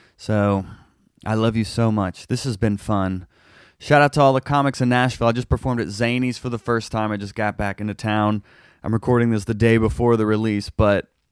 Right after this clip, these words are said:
there's a lot of good comedy out there, peeps. So stay connected.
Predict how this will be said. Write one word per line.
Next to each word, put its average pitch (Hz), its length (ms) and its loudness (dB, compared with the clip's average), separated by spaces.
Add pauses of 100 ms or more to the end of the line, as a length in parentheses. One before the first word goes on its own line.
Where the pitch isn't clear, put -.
(160)
there's 143 120 2
a 143 80 4
lot 156 180 4
of 208 60 2
good 185 120 2
comedy 165 380 4
out 101 160 2
there, 104 160 0
peeps. 120 320 -2
So 127 140 -6
stay 165 280 2
connected. 175 600 -2